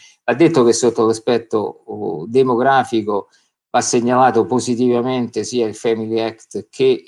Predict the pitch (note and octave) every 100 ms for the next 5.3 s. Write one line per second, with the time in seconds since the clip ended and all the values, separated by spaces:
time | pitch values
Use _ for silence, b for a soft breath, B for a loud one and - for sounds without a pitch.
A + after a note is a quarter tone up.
0 | A2 G2+ G#2 - A#2+ B2 D#3+ C#3+ G2+ G#2
1 | A2+ A2 - C3+ - - C3 C3 B2 A#2+
2 | B2 A#2 D3 C3+ G#2+ - F#2 F2+ G#2 G#2
3 | G2+ - - B2+ G#2 G2 G2 G#2 G#2 A#2+
4 | G#2+ G2+ G#2+ A#2+ A2+ G#2+ A#2+ D3+ - E2+
5 | D#2 -